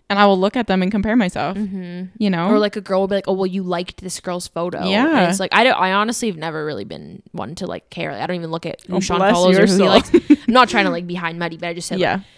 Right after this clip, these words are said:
Speaker 2: I just don't, 'cause, like, why get myself into that
Speaker 1: Yeah. It,
Speaker 2: spiral?
Speaker 1: it is. You're always, if you're looking, you're gonna get pissed
Speaker 2: Yeah.
Speaker 1: off.
Speaker 2: So it's just, like,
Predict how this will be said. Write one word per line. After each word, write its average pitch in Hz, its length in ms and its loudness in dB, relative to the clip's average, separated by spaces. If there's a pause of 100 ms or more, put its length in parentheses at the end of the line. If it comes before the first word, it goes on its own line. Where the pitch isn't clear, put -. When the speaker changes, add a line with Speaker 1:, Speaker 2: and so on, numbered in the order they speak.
(140)
Speaker 2:
I 185 100 0
just 185 240 -4
don't, 175 260 -2
'cause, 185 140 -10
like, 170 220 -6 (140)
why 151 340 -6 (100)
get - 180 -8
myself 165 360 -10
into 165 220 -14
that 107 280 -8
Speaker 1:
Yeah. 170 360 0
It, - 40 -8
Speaker 2:
spiral? 175 400 -2
Speaker 1:
it 220 80 0
is. 175 300 -2
You're 196 180 4
always, 196 340 6
if 180 140 -8
you're 170 80 -2
looking, 175 320 -2
you're 160 80 -4
gonna 165 200 -4
get 151 140 -6
pissed 185 140 0
Speaker 2:
Yeah. 165 180 0
Speaker 1:
off. 165 320 -4
Speaker 2:
So 185 420 4
it's 190 200 -4
just, 208 220 -4
like, 185 400 -4